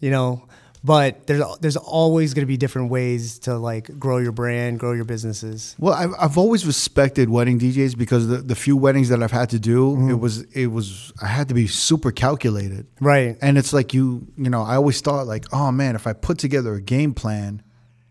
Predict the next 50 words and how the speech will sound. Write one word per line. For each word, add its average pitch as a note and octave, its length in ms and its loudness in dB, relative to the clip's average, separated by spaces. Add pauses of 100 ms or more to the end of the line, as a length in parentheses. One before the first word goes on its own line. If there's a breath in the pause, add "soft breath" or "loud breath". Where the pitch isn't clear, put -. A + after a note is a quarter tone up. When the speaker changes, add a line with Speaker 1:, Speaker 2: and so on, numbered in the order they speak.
(120)
Speaker 2:
and B2 140 -2
I A#2+ 40 2
s-, - 140 -4
and B2 160 -2
I A2 60 0
structured C3+ 580 0
everything, C#3 640 -2
Speaker 1:
Right. A#2 340 -4
Speaker 2:
it D3+ 60 2
would, C#3+ 180 2
I A#2 100 -2
would, B2+ 340 0
I A#2+ 40 -2
would B2 160 0
have B2+ 200 2
everything. B2 460 0
It C#3+ 80 -4
would B2 180 0
go A#2 280 0
so B2 240 -4
smoothly." G#2+ 680 -4 (360 soft breath)
But C3+ 140 2
those C#3+ 200 4
things, C#3 280 -6
obviously, A#2+ 440 -4 (180)
things C#3+ 240 -2
like A#2+ 140 0
that B2+ 180 0
take A#2+ 320 -4 (220)
months C3+ 420 2
or A2+ 100 -2
years B2+ 360 4
to A2 200 -4
perfect. - 760 -4
Speaker 1:
Right. C#3 320 2
Speaker 2:
You C3 40 4
know C3 60 2
Speaker 1:
I - 40 4
Speaker 2:
what - 20 0
I'm B2+ 80 0
Speaker 1:
mean, - 80 -8
Speaker 2:
saying? C3+ 200 0
Speaker 1:
I F3 40 4
mean, F#3+ 100 8
I G3 60 6
think A3 160 4
what's G#3 120 4
good F3+ 140 6
right D#3+ 160 6
now, C3+ 560 0